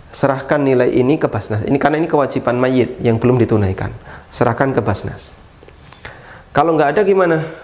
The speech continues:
Kalau nggak ada, kembalikan ke negara untuk kepentingan negara. Misalnya untuk perbaikan jalan,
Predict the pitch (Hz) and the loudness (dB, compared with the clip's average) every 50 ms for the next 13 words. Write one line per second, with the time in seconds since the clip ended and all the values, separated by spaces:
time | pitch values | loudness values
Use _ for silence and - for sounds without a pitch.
0 | - - - - - - - - - - - - 120 123 120 117 113 120 113 - | -20 -20 -20 -20 -20 -20 -20 -20 -20 -20 -4 0 0 2 4 2 2 0 2 2
1 | 143 165 185 190 - - - - - - - - 143 131 123 117 117 117 117 147 | 2 2 2 0 -4 -8 -12 -16 -18 -16 -4 0 2 2 4 4 2 0 0 -2
2 | 147 147 143 - - 175 175 190 208 - - - - - - - - - - - | -2 -2 -6 -2 0 0 2 2 0 -4 -8 -10 -14 -16 -20 -20 -20 -20 -14 -4
3 | 127 135 - - 135 117 107 107 101 107 113 123 135 - - 127 135 123 123 123 | -4 -4 -2 0 0 0 2 0 2 2 2 2 2 2 2 -2 -2 0 0 2
4 | 120 113 113 113 - 113 98 95 - - - - - - - - - - - - | 2 2 0 0 0 0 0 0 -2 -6 -8 -12 -16 -20 -20 -20 -20 -20 -20 -20
5 | - - - - - - - - - - - - - - - 113 - 110 110 120 | -20 -20 -20 -20 -20 -20 -20 -20 -18 -18 -20 -20 -12 -6 -6 -2 0 4 4 4
6 | 113 113 113 113 104 - 117 - - 107 107 107 104 - 107 104 101 101 - - | 4 4 2 0 0 0 -2 0 0 0 0 0 0 0 -2 0 -2 -4 -2 0
7 | 113 104 107 107 101 104 101 101 98 101 | 0 2 2 2 2 2 0 -2 -2 -4